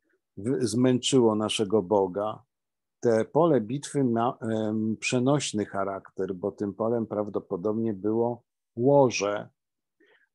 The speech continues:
bowiem nasz Ares odpoczywa raczej po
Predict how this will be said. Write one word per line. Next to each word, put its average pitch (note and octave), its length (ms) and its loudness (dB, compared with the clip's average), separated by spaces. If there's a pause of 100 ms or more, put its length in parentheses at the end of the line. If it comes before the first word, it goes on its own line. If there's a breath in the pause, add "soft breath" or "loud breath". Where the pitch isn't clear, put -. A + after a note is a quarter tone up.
bowiem A2+ 420 0
nasz A2 300 -2
Ares A#2 440 0
odpoczywa G#2 800 0
raczej G2 400 2
po A2 400 2